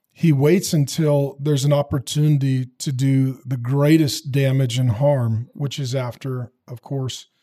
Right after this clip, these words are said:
um, the wed-, the wedding. And so, um, do you think that people who are married, if they're trying to walk in God's will,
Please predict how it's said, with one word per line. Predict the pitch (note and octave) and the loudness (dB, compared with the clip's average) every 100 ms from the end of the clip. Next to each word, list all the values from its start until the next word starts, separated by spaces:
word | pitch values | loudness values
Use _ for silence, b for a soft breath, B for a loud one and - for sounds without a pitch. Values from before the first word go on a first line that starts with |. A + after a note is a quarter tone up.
| _ _ _ | _ _ _
um, | G#2+ G#2 G2+ G2+ - _ _ _ _ | -10 -8 -8 -10 -14 _ _ _ _
the | D3 C3+ | -4 0
wed-, | D3 E3+ C#3+ - C3 - | 2 2 -2 -12 -18 -10
the | D3 | -4
wedding. | D3 E3+ C#3 | -2 0 2
And | D3 E3+ | 2 2
so, | G3+ E3+ b b b b _ | 2 2 b b b b _
um, | C#3+ C#3+ B2+ A#2 G2 _ _ _ _ _ _ _ _ _ _ _ _ _ _ _ - | -2 0 0 -4 -8 _ _ _ _ _ _ _ _ _ _ _ _ _ _ _ -12
do | B2+ D#3 | -2 2
you | E3+ B3 | 2 0
think | - E3 D3 D3 - _ - | -2 -2 -2 -4 -8 _ -16
that | B2+ B2 D3 C#3 C3+ - _ _ _ _ _ _ _ _ - | -8 -2 -2 -2 -6 -10 _ _ _ _ _ _ _ _ -6
people | G#3+ A3 A3 | -6 0 2
who | F3 D#3+ | 4 4
are | D#3 D#3 | 6 4
married, | C#3 C#3 C3+ B2+ A#2+ B2 A#2 _ _ _ _ _ _ - | 4 2 2 0 -2 -4 -8 _ _ _ _ _ _ 0
if | E3 - | 0 2
they're | F#3+ | 2
trying | - F3 D#3+ D3+ | 2 0 2 2
to | C#3+ | 2
walk | C3+ C#3+ C#3 | 4 4 2
in | D3+ C#3 | 0 0
God's | C3+ C3 A#2 A#2 | 0 -2 -2 -2
will, | C#3 B2+ B2 | -2 -2 -4